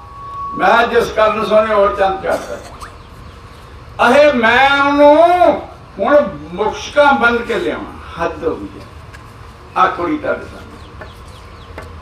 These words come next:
ਇਹ ਤਕੜੀ ਰਹੀ ਆ। ਮੁੰਡੇ ਦੀ ਗੱਲ ਜਿੰਨਾ ਕਿ ਵੇਰ ਕਰ ਸਕਦੀ ਪੰਜਾਂ ਬੰਦਿਆਂ ਦੇ, ਇਹਨੂੰ ਜਲੰਧਰ ਲੈ ਗਏ। ਜਲੰਧਰ ਦੇ ਪਿੰਡ ਕਿਹੜੇ ਚ ਲੈ ਗਏ?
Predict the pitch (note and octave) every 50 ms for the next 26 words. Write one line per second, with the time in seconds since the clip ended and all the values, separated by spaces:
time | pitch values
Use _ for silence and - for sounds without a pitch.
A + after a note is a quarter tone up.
0 | - - - - - - - - - - - - - A3+ A3+ - - A#3 A#3+ B3
1 | C4 C#4 D4 D4 C#4+ C#4 C#4+ C#4+ C#4 C4+ C4+ A#3+ - - - - - - - -
2 | - - - - - - - - - - - - - - - - - - - -
3 | - - - - - - - D#3 F#3+ G#3 A3+ A3+ A3+ G#3+ G#3 G#3 G#3+ G3+ F#3 -
4 | F#3+ G3 G3+ G3+ G#3 G#3+ G#3+ G#3+ G#3+ G#3+ G#3 G3+ G3 A3+ A#3 - - G#3+ G#3 -
5 | - - G#3 G#3 F#3 G3 G3 F#3+ F#3 F#3+ F#3+ G3 G3 F#3+ F#3 F#3 F3+ F#3 F#3+ F#3
6 | F3 E3 D#3 C3+ - - - - - - - - - - - - - - - -
7 | A#3+ B3+ C4+ C#4+ C#4 - - A#3 B3 C4 C4+ D4+ D4+ D4 C#4 C#4 C#4+ C#4 C4+ B3+
8 | C4 C4 B3+ A#3 - - - - - - - - - - - - - - - -
9 | - - - - - - - - - - - - - - - - - - - C#3
10 | D#3+ F#3 G#3 G#3+ G#3+ G#3 A#3 A#3 - A#3 A3+ A3 - - G#3 G#3 G#3 A3+ A3+ G#3
11 | G#3+ A3+ A#3 B3 A3+ A#3 A3+ A3 A3 A3 A3 G#3+ A#3+ B3+ C4+ C#4 D4 D4